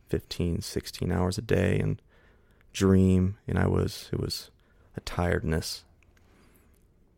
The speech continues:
But the second version was anxious, wired. There was no sleeping.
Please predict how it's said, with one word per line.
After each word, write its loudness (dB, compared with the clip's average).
But 0
the 0
second 2
version 2
was -2
anxious, 0
wired. 4
There 4
was 2
no 6
sleeping. 0